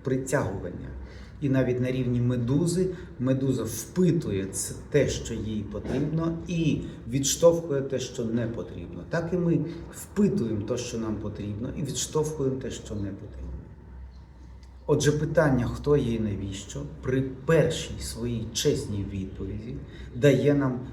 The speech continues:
розуміння, що я той, хто прийшов споживати красу, споживати любов, споживати все, що необхідно для підтримання цього тіла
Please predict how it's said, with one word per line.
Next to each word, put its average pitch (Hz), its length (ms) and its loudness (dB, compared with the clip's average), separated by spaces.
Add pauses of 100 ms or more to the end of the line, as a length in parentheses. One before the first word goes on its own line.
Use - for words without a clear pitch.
розуміння, 117 840 2 (300)
що - 240 -4
я 113 160 0
той, - 420 8
хто - 240 0
прийшов - 480 -6
споживати 127 1040 0 (100)
красу, 98 600 -6 (420)
споживати 135 840 0 (240)
любов, 104 540 -4
споживати 123 680 0
все, - 340 2
що 123 220 -2
необхідно 120 840 -4 (380)
для 120 180 2
підтримання 123 720 2
цього 113 340 -2
тіла 90 480 -6